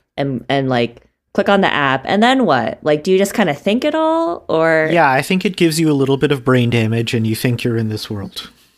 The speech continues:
Speaker 1: Yeah, but it's like, are, are you, are you, like, unconscious then? I don't know. I, I just wish there was a little bit more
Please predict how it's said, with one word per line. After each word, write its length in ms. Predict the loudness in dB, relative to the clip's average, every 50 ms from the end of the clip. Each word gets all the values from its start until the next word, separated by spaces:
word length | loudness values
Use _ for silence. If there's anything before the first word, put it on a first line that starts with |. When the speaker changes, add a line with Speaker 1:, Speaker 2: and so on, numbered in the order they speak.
| _ _ _ -4
Speaker 1:
Yeah, 560 | -2 -2 0 2 2 2 2 2 0 0 0
but 220 | 2 2 4 4 4
it's 160 | 2 2 2
like, 180 | 2 2 2 4
are, 260 | 2 2 2 2 0 0
are 140 | 2 4
you, 560 | 4 6 6 6 6 6 6 6 4 4 2 0
are 60 | 0 2
you, 120 | 4 4
like, 140 | 2 2 2
unconscious 760 | 0 -2 -2 -4 -4 -4 -4 -4 -2 -2 -2 -2 -2 -4 -6
then? 540 | -6 -4 -4 -2 -2 -2 -4 -6 -6 -10 -12 -16 _ _ _ _ _ -2
I 80 | 0
don't 120 | 2 4 4
know. 100 | 4 4
I, 240 | 4 4 4 4 4 4 4 4
I 60 | 4
just 260 | 4 2 0 2 2
wish 180 | 4 4 4 4
there 140 | 2 4 4 6
was 160 | 4 4 4
a 60 | 4
little 360 | 4 4 4 4 4 4 4 4
bit 180 | 2 2 2 2
more 640 | 0 2 2 2 2 2 2 2 0 0 -2 -6